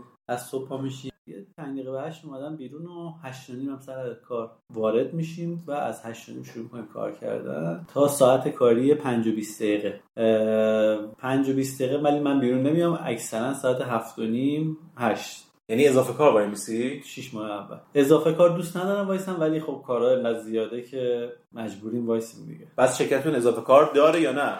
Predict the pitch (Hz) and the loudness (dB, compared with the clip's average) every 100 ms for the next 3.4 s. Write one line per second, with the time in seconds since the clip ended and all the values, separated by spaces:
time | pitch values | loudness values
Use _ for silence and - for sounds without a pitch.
0 | - 143 147 175 175 151 135 - _ - | -6 0 4 6 6 2 -4 -10 _ -2
1 | 170 220 - - 185 160 160 185 190 151 | 0 0 -6 -6 -6 -6 -6 -6 -4 -6
2 | 117 107 110 104 107 - - - 120 123 | -8 -6 -6 -6 -12 -14 -20 -18 -8 -6
3 | 147 123 120 - | -4 -4 -8 -18